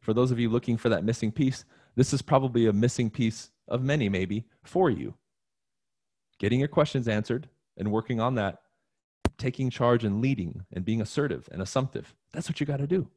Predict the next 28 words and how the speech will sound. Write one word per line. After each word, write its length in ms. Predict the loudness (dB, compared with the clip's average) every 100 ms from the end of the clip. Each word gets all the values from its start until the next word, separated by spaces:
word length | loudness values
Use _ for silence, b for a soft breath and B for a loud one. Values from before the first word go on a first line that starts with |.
| _ _ _ _ _ _ _ _ -16
If 160 | -6
you 60 | -6
start 440 | 0 4 4 4
focusing 480 | 0 2 0 -2 0
on 180 | 0 2
this, 380 | 0 -2 -8 -20 _ _ _
you 120 | -2 2
will 200 | 0 0
up 160 | -4 -2
your 120 | -2
game 340 | -2 -2 -4
in 100 | -6 -4
every 280 | -2 -2
area 280 | -2 0 0
of 100 | -2
your 100 | -2
life 240 | -2 -4 -6
very 440 | -12 -4 0 0
quickly, 520 | -2 -4 -6 -8 -14 -16 _ _
'cause 160 | -8 -4
this 220 | -6 -6
game, 460 | -6 -4 -4 -10 -14
this 260 | -8 -8 -8
world, 440 | -6 -4 -4 -10 _ _ _ _ _ _ _ _ _ _ _ _ _ _ _ _ _ _ -6
is 140 | -4
ruled 320 | 2 4 4
by 160 | 2 0
communication. 760 | 2 2 2 2 2 0 -6